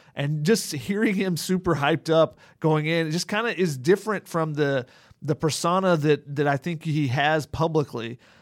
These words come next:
Um, so I, I thought it was just kinda interesting and just kind of a, you know, behind the scenes look at, at Chip Kelly getting excited on the sidelines. You remember last year,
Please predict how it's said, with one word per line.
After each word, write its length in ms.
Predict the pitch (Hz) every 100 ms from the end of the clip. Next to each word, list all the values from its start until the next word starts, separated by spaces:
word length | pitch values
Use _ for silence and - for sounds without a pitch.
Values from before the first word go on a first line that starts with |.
| -
Um, 320 | 131 127 131
so 440 | 120 165 156 151 -
I, 140 | 98
I 120 | 156 143
thought 140 | 190
it 40 |
was 160 | 190 160
just 220 | 160 160
kinda 180 | 208 175
interesting 580 | 160 180 180 - 175 175
and 100 | 151
just 160 | 143 147
kind 140 | 170
of 120 | 160 139
a, 200 | 131 123
you 100 | 120
know, 140 | 117
behind 380 | 120 120 147 156
the 40 |
scenes 360 | 143 160 160 135
look 340 | 147 160 -
at, 180 | 143 127
at 160 | 139 131
Chip 200 | 160 -
Kelly 260 | 165 151
getting 220 | 131 156
excited 360 | 151 - 151 156
on 100 | 147
the 60 | 139
sidelines. 460 | 160 156 151 143
You 60 | 139
remember 180 | 208 202
last 400 | 185 214 208 180
year, 360 | 160 156 143